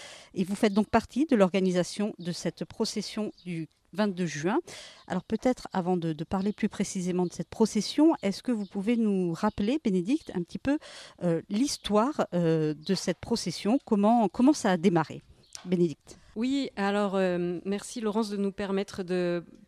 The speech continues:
Speaker 2: parler de cette procession. Euh, cette procession date, euh, du treizième siècle. La fête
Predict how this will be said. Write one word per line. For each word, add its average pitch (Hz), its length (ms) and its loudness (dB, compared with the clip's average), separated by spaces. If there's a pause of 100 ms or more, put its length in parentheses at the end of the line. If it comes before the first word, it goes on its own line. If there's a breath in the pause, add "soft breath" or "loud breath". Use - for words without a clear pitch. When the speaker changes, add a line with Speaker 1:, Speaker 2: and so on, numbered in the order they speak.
Speaker 2:
parler 214 280 0
de 202 100 -2
cette 190 280 -8
procession. 254 540 -4 (460 soft breath)
Euh, 196 160 0
cette 220 220 -4
procession 254 800 -4
date, 220 400 -2
euh, 190 340 -2
du 185 460 -6
treizième 254 420 -2
siècle. 214 340 -4
La 196 140 0
fête 294 360 -2